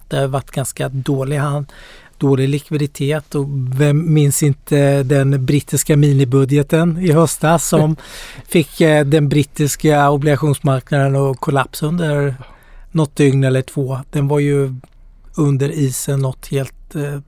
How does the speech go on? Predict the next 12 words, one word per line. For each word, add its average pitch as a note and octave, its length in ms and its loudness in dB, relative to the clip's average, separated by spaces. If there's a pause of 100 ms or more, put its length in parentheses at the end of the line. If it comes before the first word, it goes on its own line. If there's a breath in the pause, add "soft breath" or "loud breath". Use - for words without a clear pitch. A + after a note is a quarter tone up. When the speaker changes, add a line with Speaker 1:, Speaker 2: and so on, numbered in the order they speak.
(140)
Speaker 1:
totalt E3 500 -8
då. C3+ 200 -14 (420 loud breath)
Så - 140 -10
där F3 120 2
har A#3+ 80 -2
det G#3+ 60 -4
varit E3+ 180 -2
jättesvängningar. E3 540 0
Jag F#3 140 0
pratade A3+ 320 0
med A3 100 2
någon G3+ 240 4